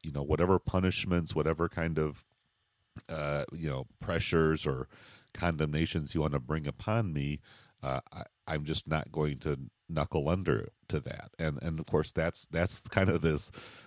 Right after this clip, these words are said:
this other side. And that, that's the thing, that this film has kind of this, this central driving core of this hallucinatory, uh, a-, ambiance that, that it sweeps the viewers up into.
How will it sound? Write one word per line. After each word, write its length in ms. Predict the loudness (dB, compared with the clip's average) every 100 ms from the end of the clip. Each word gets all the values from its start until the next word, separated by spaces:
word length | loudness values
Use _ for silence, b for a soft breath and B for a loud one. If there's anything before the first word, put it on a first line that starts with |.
| -20 -2
this 240 | 2 2 4
other 260 | 6 6
side. 360 | 4 4 6 6
And 100 | 4
that, 180 | 2 2
that's 200 | 2 2
the 100 | 0
thing, 200 | 2 2
that 180 | 2 2
this 180 | 2 2
film 280 | 4 4 4
has 260 | 2 0
kind 180 | 0 -2
of 60 | 0
this, 220 | -2 -6
this 220 | -6 -4
central 500 | -2 -2 -2 2 0
driving 520 | 2 0 0 0 -4 -4
core 360 | 2 4 4
of 120 | 2 0
this 340 | -2 -4 -8 B B B B B -4
hallucinatory, 1200 | 2 4 4 2 0 0 2 4 4 4 4 4
uh, 220 | 2 0 -2
a-, 140 | -4 -4 -6 0
ambiance 680 | 0 0 0 0 0 -2 0
that, 220 | 0 2
that 160 | 0
it 220 | 0 -4 -4
sweeps 340 | 0 0 0
the 60 | 0
viewers 380 | 2 4 2
up 160 | 0 0
into. 380 | -2 4 4